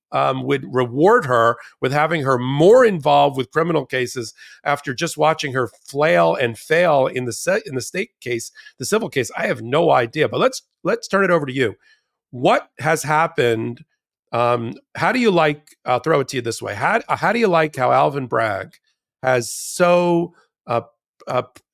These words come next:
so, um, deftly, uh, positioned this case as a dress rehearsal for election interference by Donald Trump, so as not to just think it's about the Stormy Daniels affair, and then talk about the new people, I'm sure you know them, who have been added to the,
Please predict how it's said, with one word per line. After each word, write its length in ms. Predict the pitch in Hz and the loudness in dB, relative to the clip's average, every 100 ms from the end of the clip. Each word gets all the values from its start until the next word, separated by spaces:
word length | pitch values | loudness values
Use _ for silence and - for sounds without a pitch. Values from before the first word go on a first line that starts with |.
| 277 | -14
so, 720 | - - 185 185 190 185 170 - | -12 -4 2 2 2 0 -2 0
um, 560 | 135 127 117 113 110 - | 2 2 0 -6 -12 -8
deftly, 640 | 104 160 165 - 107 92 98 - - _ _ - | 0 0 -2 -6 -8 -8 -10 -20 -20 _ _ -10
uh, 240 | - 117 107 - _ | -2 0 -2 -8 _
positioned 560 | 127 113 139 196 185 165 | -12 -4 0 0 -2 -2
this 200 | 143 127 | -2 -2
case 400 | - 147 131 - - | -2 0 0 -2 -6
as 240 | 123 123 117 | -2 -2 -2
a 60 | |
dress 340 | 110 131 143 - | -2 0 0 0
rehearsal 420 | 117 113 104 107 | 0 0 -2 -6
for 140 | - | -4
election 380 | 113 127 127 135 | -2 0 -2 -4
interference 540 | 110 107 - 110 107 - | -6 -6 -4 -4 -4 -6
by 140 | 107 | -8
Donald 400 | 107 127 123 117 | -2 0 0 0
Trump, 280 | 135 123 - _ - _ | 0 0 -2 _ -20 _
so 180 | - 117 | 0 0
as 100 | 104 | 2
not 200 | 139 139 | 0 0
to 80 | |
just 160 | 117 110 | -4 -2
think 180 | 131 117 | -4 -4
it's 100 | - | -4
about 220 | - 113 | -2 -2
the 80 | 113 | -4
Stormy 380 | - 131 117 110 | 0 0 0 0
Daniels 420 | 139 131 113 101 | 0 0 0 -4
affair, 440 | 101 98 90 90 _ _ _ - | -6 -4 -4 -6 _ _ _ -6
and 220 | 123 123 | -2 2
then 180 | 147 147 | 2 2
talk 300 | - 165 175 | 0 0 0
about 340 | 170 156 143 | 0 0 0
the 60 | 131 | 0
new 180 | 123 151 | -2 -2
people, 440 | 143 117 - 117 | -2 -4 0 -2
I'm 100 | 107 | -2
sure 220 | - 135 | -2 0
you 120 | 123 113 | 0 0
know 220 | 120 117 | 2 2
them, 140 | 110 | 0
who 80 | 113 | -2
have 100 | 107 | -2
been 200 | 117 - - | -4 -6 -2
added 380 | 143 156 117 - | 0 0 -2 -6
to 100 | |
the, 100 | 107 | -10